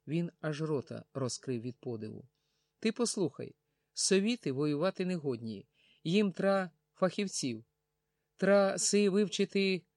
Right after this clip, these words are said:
на старшин і перейти. Німці війну програли, то вже й сліпому видко. А у совітів, як будеш фахівець, кар'єру зробиш.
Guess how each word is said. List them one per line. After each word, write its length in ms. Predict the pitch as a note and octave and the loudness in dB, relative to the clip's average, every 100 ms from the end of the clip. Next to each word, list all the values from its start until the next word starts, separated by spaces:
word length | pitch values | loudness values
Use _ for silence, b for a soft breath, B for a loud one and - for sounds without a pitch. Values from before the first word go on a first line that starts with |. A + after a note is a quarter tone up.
| _ _ _ | _ _ _
на 160 | E3+ F#3 | 0 0
старшин 640 | - F#3 E3+ - A3 C#3 | 2 2 2 2 2 0
і 120 | - | -4
перейти. 640 | F3 D#3 C#3+ C#3+ B2 A#2 B2 _ _ _ _ | 0 0 0 -4 -6 -6 -8 _ _ _ _
Німці 540 | F3 G3+ F#3+ - F#3+ F3+ | 2 2 2 0 0 2
війну 280 | F#3+ F#3+ | 0 0
програли, 580 | F3+ G3 E3+ E3 A2+ G2 - _ _ _ | 0 0 2 0 0 -6 -14 _ _ _
то 100 | G#3 | 0
вже 140 | G3+ | 2
й 60 | A3+ | 0
сліпому 500 | - E3 E3+ F3+ D3 | 0 -4 -2 -2 0
видко. 400 | A#2+ G#2+ - G2+ _ _ _ - | -2 -6 -10 -14 _ _ _ -2
А 120 | D3 | 2
у 120 | D#3+ | 2
совітів, 640 | - D#3+ F3+ A#3+ - B2 - _ - | 0 -2 -2 -2 -6 -12 -14 _ -4
як 220 | D3+ D3+ | -2 -2
будеш 280 | D#3 C#3+ C3+ | -2 -2 -4
фахівець, 680 | - C3 - C3+ G#3+ - - _ - | -4 -6 -6 -2 -2 -4 -14 _ -2
кар'єру 460 | A#3 G#3 C3+ B2+ | 0 2 0 -2
зробиш. 520 | A2+ A#2+ A2 A2 - | -4 -6 -6 -8 -10